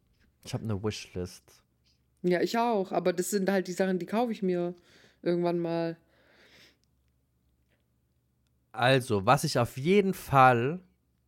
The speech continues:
Speaker 1: gebrauchen könnte, ist eine neue Zahnbürste. Zum Beispiel.
Speaker 2: Ja, okay.
Speaker 1: Ähm, <clears throat> was könnte ich noch gebrauchen? Oh, das sind immer so Sachen, so wie zum Beispiel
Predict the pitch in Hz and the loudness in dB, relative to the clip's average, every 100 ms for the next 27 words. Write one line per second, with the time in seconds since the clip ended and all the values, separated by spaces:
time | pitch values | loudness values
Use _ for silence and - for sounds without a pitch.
0 | _ _ _ _ - 101 - 107 104 104 | _ _ _ _ -12 -8 0 0 0 -6
1 | 117 107 107 104 113 107 101 95 - 95 | -6 -6 -6 -10 -8 -6 -4 -6 -6 -8
2 | 90 87 90 87 - - 127 165 _ _ | -6 -8 -10 -12 -12 -14 -14 -18 _ _
3 | _ _ _ _ _ _ _ _ _ _ | _ _ _ _ _ _ _ _ _ _
4 | _ _ _ _ _ _ _ _ _ 110 | _ _ _ _ _ _ _ _ _ -10
5 | 98 90 90 - 165 156 180 269 - _ | -6 -6 -6 -8 -4 -2 -2 -4 -8 _
6 | _ _ _ - - 165 - 185 277 - | _ _ _ -20 -10 -4 0 0 -2 -10
7 | _ _ - - _ 120 117 110 107 104 | _ _ -20 -20 _ -2 0 0 0 0
8 | 104 98 101 - 220 240 196 220 - 208 | -2 -4 -4 4 4 4 -4 -4 0 4
9 | 196 147 127 - 131 120 139 143 - 117 | 4 4 0 -2 -4 -4 -2 -2 -4 -10
10 | - 107 110 104 117 107 117 120 98 139 | -2 0 2 0 -6 -6 -8 -8 -8 -8
11 | 147 139 127 147 - 135 131 127 120 110 | -6 -8 -6 -6 -4 -6 -4 -4 -6 0
12 | 110 110 - 113 104 | 0 0 -6 -6 -6